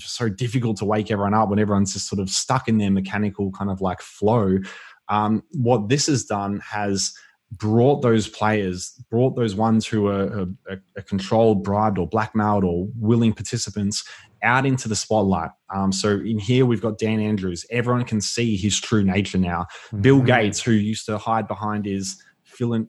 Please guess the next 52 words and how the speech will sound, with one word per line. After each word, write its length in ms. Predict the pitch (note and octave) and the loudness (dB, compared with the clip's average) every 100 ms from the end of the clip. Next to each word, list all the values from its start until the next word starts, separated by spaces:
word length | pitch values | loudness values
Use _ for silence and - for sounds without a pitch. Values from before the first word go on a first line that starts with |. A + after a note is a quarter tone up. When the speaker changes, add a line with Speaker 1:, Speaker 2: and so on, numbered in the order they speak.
| _ | _
Speaker 1:
philanthropic, 1120 | G#2+ A2+ A#2+ A2 A2 F#2+ _ _ A#2 A2+ G#2 | -6 -4 -4 -4 -6 -8 _ _ -8 -6 -6
or 220 | G2+ G2 F#2+ - - _ _ - | -6 -6 -8 -16 -20 _ _ -10
however 160 | G2 | -6
you 80 | F#2+ | -4
say 160 | - G2 | -4 -2
that 140 | F#2+ | 4
word, 320 | A2 G#2+ G#2 - - - G2+ | 6 8 6 6 6 6 0
<laughs> 380 | - - A2+ | 0 0 2
um, 240 | B2 A2 G2+ - - | 2 0 -2 -10 -2
that 160 | A#2+ A#2 | 0 2
kind 180 | B2 A#2+ | 2 2
of, 120 | A2 | 2
like, 280 | A2+ G#2+ - - - _ | 2 0 -6 -20 -20 _
that 220 | A2+ A2 - | -4 -4 -2
kind 180 | A#2+ A2+ | -2 -2
of, 180 | G2 - | -4 -6
uh, 360 | G#2 G#2 G2+ F#2+ - _ _ _ _ | -2 0 0 -2 -10 _ _ _ _
facade 640 | - B2 - A#2+ B2+ B2+ A2+ | -6 -2 0 2 4 4 4
as 140 | G#2 | 2
a, 160 | G#2 A2 | 0 -2
as 140 | G2+ | -4
a 40 | |
Speaker 2:
Mm-hmm. 100 | G2 | -4
Speaker 1:
philanthropist, 880 | G2 G#2 A2+ C#3+ B2+ G#2+ F#2 F#2 - | 0 2 2 2 0 -2 -2 -4 -8
Speaker 2:
Yeah. 300 | - - - | -16 -20 -4
Speaker 1:
people 280 | A2 C3+ C#3 | 0 2 2
are 60 | A#2+ | 0
starting 300 | - A#2 A2 | 0 2 2
to 100 | G2+ | 0
see 380 | - A2+ G#2+ G2+ | 0 0 2 2
what 200 | G2+ G#2 | 2 0
he, 160 | G#2 | -2
what 200 | - G2+ | -4 -6
his 200 | F#2+ G2 | -4 -6
true 300 | - - A#2+ | -6 0 2
nature 400 | G#2 G#2 G#2 G2 | 2 0 -2 -4
is. 180 | F2+ F2 | -2 -2
And, 160 | G#2+ G#2 | -2 -2
and 220 | G2+ G#2 | 0 0
there's 160 | G#2 - | 0 0
so 320 | - C#3 C#3+ | 0 2 4
many 140 | C3 | 2
examples. 360 | G#2 A2+ G#2+ G2 | 0 -4 -4 -4
I 60 | |
know 180 | G#2+ A2 | -2 0
over 120 | A2 | 2
in 80 | A2 | 2
America, 420 | G#2 G#2+ A2 G#2+ | 2 4 2 0
more 420 | F#2+ G#2 A2 A#2 A2+ | 0 2 4 4 4
and 60 | |
more 280 | A2 A2+ G#2+ | 4 4 2
those 320 | G2+ G2 F#2+ | 0 -2 -2